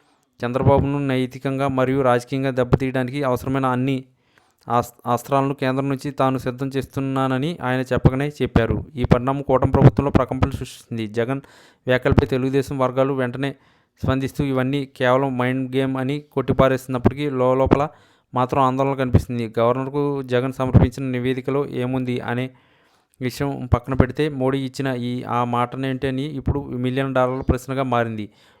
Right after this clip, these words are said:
ఒకవేళ జగన్ చెప్-, చెబుతున్నట్లుగా కేంద్రం నుంచి గ్రీన్ సిగ్నల్ లభిస్తే ఏపీ రాజకీయాలు మరోసారి మలుపు తిరగడం ఖాయం. జగన్ సంచలన ప్రకటనతో జగన్ తన కేడర్లో కొత్త ఉత్సాహాన్ని నింపడమే కాకుండా అధికార పక్షాన్ని ఆత్మరక్షణలో పడేశారు. రాబోయే రోజుల్లో ఢిల్లీ నుంచి రాబోయే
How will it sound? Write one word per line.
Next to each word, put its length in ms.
ఒకవేళ 320
జగన్ 380
చెప్-, 260
చెబుతున్నట్లుగా 840
కేంద్రం 400
నుంచి 280
గ్రీన్ 280
సిగ్నల్ 340
లభిస్తే 340
ఏపీ 280
రాజకీయాలు 460
మరోసారి 400
మలుపు 280
తిరగడం 340
ఖాయం. 440
జగన్ 240
సంచలన 320
ప్రకటనతో 440
జగన్ 340
తన 160
కేడర్లో 340
కొత్త 280
ఉత్సాహాన్ని 540
నింపడమే 400
కాకుండా 380
అధికార 420
పక్షాన్ని 460
ఆత్మరక్షణలో 1000
పడేశారు. 420
రాబోయే 340
రోజుల్లో 340
ఢిల్లీ 280
నుంచి 260
రాబోయే 440